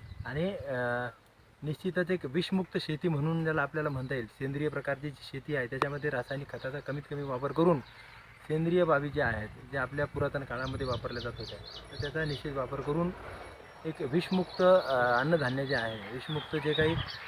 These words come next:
फळं असतील ते आपल्या सर्वांना त्या ठिकाणी मिळतील. आणि निश्चितच हे जे काही हायब्रिड स्वरूपाचं आपण आज जे काही खात आहे तर त्याला कुठेतरी मात करून आपण सेंद्रिय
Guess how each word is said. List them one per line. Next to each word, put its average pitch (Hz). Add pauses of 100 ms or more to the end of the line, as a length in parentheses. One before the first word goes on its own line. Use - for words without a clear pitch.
(140)
फळं 175
असतील 131
ते 160
आपल्या 147
सर्वांना 143
त्या 147
ठिकाणी 147
मिळतील. 151 (420)
आणि 156
निश्चितच -
हे 160
जे 170
काही 180
हायब्रिड 156
स्वरूपाचं 151
आपण 156
आज 151 (280)
जे 139
काही 151
खात 135
आहे 113 (760)
तर 147
त्याला 151
कुठेतरी 151
मात 143 (120)
करून 156
आपण 156
सेंद्रिय 160